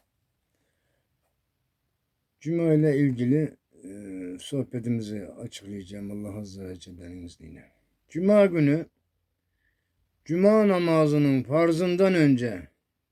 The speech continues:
cemaat önünde hutbe okunması farzdır. Hutbenin rüknü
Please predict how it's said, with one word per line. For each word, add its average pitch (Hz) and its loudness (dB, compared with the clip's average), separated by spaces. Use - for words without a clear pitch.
cemaat 180 4
önünde 160 2
hutbe 165 -2
okunması 165 0
farzdır. 143 0
Hutbenin 202 2
rüknü 180 0